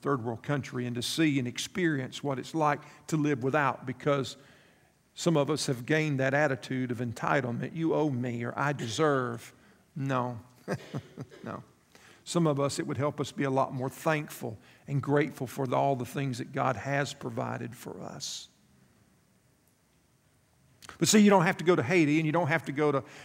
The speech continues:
to, to, uh, Nicaragua, or you don't have to go to India to find people that are hungry. We have people here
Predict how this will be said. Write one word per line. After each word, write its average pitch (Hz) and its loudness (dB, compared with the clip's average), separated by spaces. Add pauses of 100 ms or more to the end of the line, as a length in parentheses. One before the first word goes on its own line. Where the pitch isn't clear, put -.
(220)
to, 123 -2 (200)
to, 135 -4
uh, 120 -6
Nicaragua, 147 4
or 139 2
you 135 2
don't 151 2
have 143 -2
to 139 -8
go 135 4
to 127 4
India 147 -2
to 123 -2
find 135 -2
people 139 -6
that 127 -4
are 120 -4
hungry. 127 -2
We 139 -2
have 139 -2
people 143 -6
here 160 -2